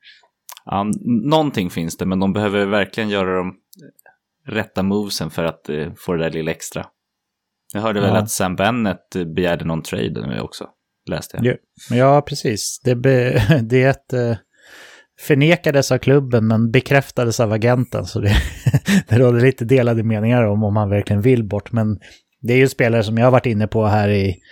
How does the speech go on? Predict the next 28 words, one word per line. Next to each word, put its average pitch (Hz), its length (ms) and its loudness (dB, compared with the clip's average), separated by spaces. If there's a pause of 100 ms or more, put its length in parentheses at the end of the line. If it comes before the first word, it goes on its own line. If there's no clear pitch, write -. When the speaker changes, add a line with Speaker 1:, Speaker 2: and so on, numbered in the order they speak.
(400)
Speaker 2:
i 113 100 0
podden 123 380 4
flera 107 360 0
gånger 101 240 0
tidigare, 113 500 2
s-, - 320 -4
som 104 180 0
jag 127 260 2
tror 104 200 -4
skulle 98 240 -6
må 101 160 -2
väldigt, 98 500 -2
väldigt 95 300 -2
bra 120 240 2
av 101 180 0
ett 95 140 -6
miljöombyte, 104 800 0
för 101 220 -4
om 107 120 -2
man 110 160 0
bara 123 340 4
gör 110 220 0
liksom 104 320 -6
ögontestet 107 720 -2
på 104 100 -4
Sam 98 260 -2
Bennett 107 380 -6
så, - 280 -6